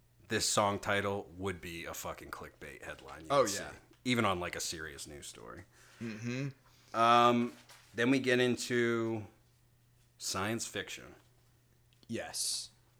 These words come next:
Speaker 1: Which I like this song a lot. This was one of my favorites on
Speaker 2: I
Speaker 1: the
Speaker 2: think this,
Speaker 1: album.
Speaker 2: this might be my favorite song on the record.
Speaker 1: Yeah. This is, uh,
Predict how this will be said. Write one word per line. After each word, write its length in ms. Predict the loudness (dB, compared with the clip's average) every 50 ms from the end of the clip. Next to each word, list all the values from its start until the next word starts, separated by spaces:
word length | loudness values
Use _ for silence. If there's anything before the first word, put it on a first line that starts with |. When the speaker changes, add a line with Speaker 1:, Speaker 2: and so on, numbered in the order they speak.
| _ _ _ _ _ -20 _
Speaker 1:
Which 160 | _ -4 4 8
I 120 | 10 10
like 260 | 12 10 8 8 6
this 140 | 2 -2 0
song 240 | 0 -2 -2 -4 -6
a 60 | -10
lot. 280 | -8 -6 -6 -6 -6 -8
This 140 | -10 -12 -12
was 140 | -10 -8 -8
one 100 | -8 -10
of 60 | -10
my 80 | -12 -14
favorites 420 | -12 -10 -10 -8 -10 -10 -4 4
on 60 | 6
Speaker 2:
I 60 | 6 6
Speaker 1:
the 40 | 6
Speaker 2:
think 160 | 6 6 8
this, 200 | 8 8 8 4
Speaker 1:
album. 140 | 4 2 0
Speaker 2:
this 140 | 0 0 0
might 260 | 2 2 4 2 2 0
be 400 | -2 -4 -2 -2 -4 -4 -6 -10 _ -12
my 160 | -10 -8 -8 -6
favorite 280 | -6 -8 -6 -4 -4 -4
song 200 | -4 -6 -8 -10
on 60 | -14
the 80 | -14
record. 380 | -14 -14 -14 -14 -14 -16 -16 -16 -18 _
Speaker 1:
Yeah. 280 | -14 -10 -8 -6 -6 -8 -10 -12 -18 _ _ _ _ _
This 200 | -8 -6 -6 -4
is, 220 | -4 -4 -4 -4 -4
uh, 440 | -4 -2 -2 -2 -4 -6 -6 -10